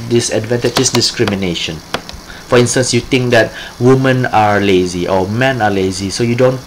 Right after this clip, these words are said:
uh, you don't want them to work in your organization. So that is a bad stereotype, yeah. Minimizing stereotyping bias, stereotyping bias, so you can reduce, uh, you can reduce the stereotyping bias that is happening. Uh,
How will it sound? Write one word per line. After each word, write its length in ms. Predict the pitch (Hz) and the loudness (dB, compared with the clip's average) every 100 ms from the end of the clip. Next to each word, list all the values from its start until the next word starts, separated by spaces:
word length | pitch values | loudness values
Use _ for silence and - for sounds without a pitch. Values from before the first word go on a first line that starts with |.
| - | 0
uh, 240 | 110 107 | 4 4
you 100 | 107 | 2
don't 220 | 120 120 | 0 0
want 160 | 117 104 | -2 -2
them 140 | 104 | -2
to 120 | 101 110 | -2 -2
work 280 | 104 - | -2 -4
in 100 | 101 | -6
your 80 | 95 | -4
organization. 720 | 90 98 92 95 113 120 110 | -4 -4 -4 -4 -4 -4 -4
So 200 | 98 113 | -4 -2
that 200 | 101 98 | -2 -2
is 140 | 110 104 | -2 -2
a 40 | |
bad 260 | 92 101 98 | -2 -4 -4
stereotype, 580 | - 95 95 - 85 85 - | -8 -8 -8 -8 -10 -10 -10
yeah. 160 | 123 - - - - - - - - - - - - - - - - - - - - - - - | -10 -12 -18 -18 -18 -20 -20 -20 -20 -20 -20 -20 -20 -18 -18 -18 -18 -18 -18 -20 -18 -16 -16 -8
Minimizing 560 | 139 147 143 127 123 131 | -2 0 2 2 2 -2
stereotyping 480 | - 123 120 117 110 | 0 0 0 -2 0
bias, 320 | 107 110 113 | 2 2 0
stereotyping 580 | - 123 120 107 113 107 | 0 -2 0 -4 -4 -4
bias, 240 | 95 107 | -2 0
so 80 | 113 | 0
you 160 | 110 110 | 0 0
can 300 | 123 123 117 - - - | 0 -2 -4 -12 -16 -6
reduce, 520 | 110 101 135 151 - | -4 0 4 4 4
uh, 680 | 110 107 101 101 98 95 95 - - - | 2 4 6 6 6 2 -2 -12 -18 -8
you 120 | 117 | -2
can 120 | 113 110 | 0 2
reduce 380 | 110 113 135 | 0 2 2
the 80 | 131 | 2
stereotyping 560 | 107 127 113 110 107 107 | 0 -2 0 0 -2 0
bias 280 | 101 107 - | 2 2 0
that 200 | 95 98 | 0 0
is 160 | 92 | -2
happening. 540 | - 90 85 92 143 170 - | 0 -2 -2 -4 -4 -6 0
Uh, 360 | 104 98 101 | 4 6 4